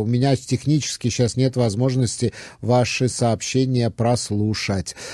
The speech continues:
Э, поэтому пишите ноль пять ноль восемь девять один сто шесть четыре, пишите на наш WhatsApp мессенджер.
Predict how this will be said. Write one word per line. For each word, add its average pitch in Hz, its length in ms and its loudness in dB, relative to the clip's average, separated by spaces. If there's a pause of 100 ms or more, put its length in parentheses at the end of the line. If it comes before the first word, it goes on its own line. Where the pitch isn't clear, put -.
(160)
Э, 98 180 0
поэтому 123 400 4
пишите 139 680 4
ноль 131 260 2
пять 127 240 2
ноль 151 240 2
восемь 123 340 2
девять 120 300 0
один 120 300 2
сто 120 240 0
шесть - 360 0
четыре, 139 460 2
пишите 120 640 -2
на 107 240 -2
наш 107 360 -2 (360)
WhatsApp 117 540 0
мессенджер. 101 580 0